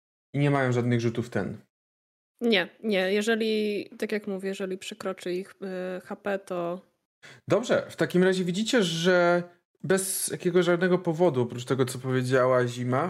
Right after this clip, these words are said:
Speaker 1: padł półork, który stał gdzieś z przodu. I ten Kamri z tyłu powiedział tylko: „Oto chuje!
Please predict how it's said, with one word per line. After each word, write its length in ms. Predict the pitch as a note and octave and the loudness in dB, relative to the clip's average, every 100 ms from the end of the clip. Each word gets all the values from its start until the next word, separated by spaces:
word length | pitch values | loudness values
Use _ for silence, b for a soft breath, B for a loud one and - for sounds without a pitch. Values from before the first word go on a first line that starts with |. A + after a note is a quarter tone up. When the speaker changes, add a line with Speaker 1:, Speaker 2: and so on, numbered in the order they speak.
| F3 | -6
Speaker 1:
padł 520 | - E3+ E3 E3+ E3+ _ _ _ | -2 0 0 -4 -6 _ _ _
półork, 640 | G#3+ D3 F#2+ F#2 - - _ _ _ _ _ | 2 4 4 2 -4 -18 _ _ _ _ _
który 180 | B2+ A#2+ | 0 2
stał 280 | - B2 | 0 -2
gdzieś 180 | A#2+ A2+ | -2 -8
z 60 | - | -10
przodu. 640 | - - B2 A2 D3 F3+ _ _ _ _ _ _ B B B B - | -4 0 0 0 -4 -6 _ _ _ _ _ _ B B B B -6
I 60 | F3+ | -2
ten 160 | G3 | 0
Kamri 460 | G3 B3 A#3+ G#3 F3 | 0 0 2 0 -2
z 120 | - | 0
tyłu 280 | A3 G3+ F3 | 4 6 6
powiedział 420 | F3+ F3 F3 F3+ | 6 4 4 2
tylko: 540 | F3 F3+ - F#3 F3 F3 - _ _ _ - | 0 -2 2 4 2 0 -18 _ _ _ 0
„Oto 380 | E4 F#4 D4+ | 2 2 0
chuje! 760 | A3+ C4 A3 D3+ A#2+ F#2 D#2+ - | 2 4 4 6 4 2 -4 -10